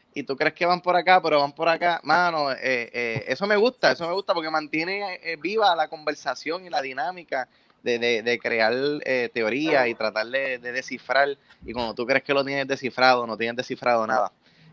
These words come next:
Eh, pero, pero me gustó, yo creo que, eh, me gustó mucho, eh, ¿verdad? Eh, cuando fueron para atrás al principio del, del episodio,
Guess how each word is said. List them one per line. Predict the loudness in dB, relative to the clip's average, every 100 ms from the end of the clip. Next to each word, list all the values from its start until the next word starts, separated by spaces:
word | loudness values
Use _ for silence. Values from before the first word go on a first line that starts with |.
| 0
Eh, | 2 4 2 2
pero, | 4 4
pero | 4 2 2
me |
gustó, | 0 -2 -2
yo | -2 0
creo | -2 -2
que, | 0 0 -2
eh, | -4
me | -4
gustó | -6 -6 -6
mucho, | -6 -4 -2 0 -2 -4
eh, | -2
¿verdad? | 0 2 2 0 -2
Eh, | -4
cuando | -4 -6 -8
fueron | -10 -2
para | 4 4
atrás | 6 4
al | 4
principio | 0 -14 -12 -6 -4
del, | -2 -6 -8
del | -6 -6
episodio, | -6 -8 -8 -6 -6